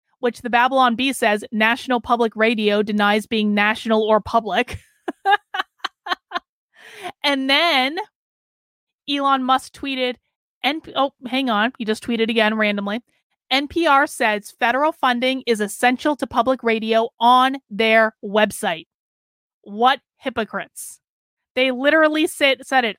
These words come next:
on their website. You can look it up in Google. "Federal funding is essential to public radio service to the American public,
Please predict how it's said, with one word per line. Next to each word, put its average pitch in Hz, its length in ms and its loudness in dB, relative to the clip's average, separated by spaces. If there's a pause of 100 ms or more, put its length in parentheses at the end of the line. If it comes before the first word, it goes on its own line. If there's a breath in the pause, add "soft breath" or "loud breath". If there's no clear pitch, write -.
on 240 160 4
their 254 140 4
website. 233 400 0
You 214 80 -10
can 240 140 0
look 254 140 -2
it 277 60 2
up 269 120 2
in 247 120 0
Google. 220 380 -2 (280 soft breath)
"Federal 262 320 4
funding 277 480 0
is 233 120 -2
essential 233 560 0
to 226 180 -6
public 269 420 0
radio 247 360 2
service 233 480 2
to 233 100 -4
the 214 140 0
American 233 440 2
public, 220 440 -2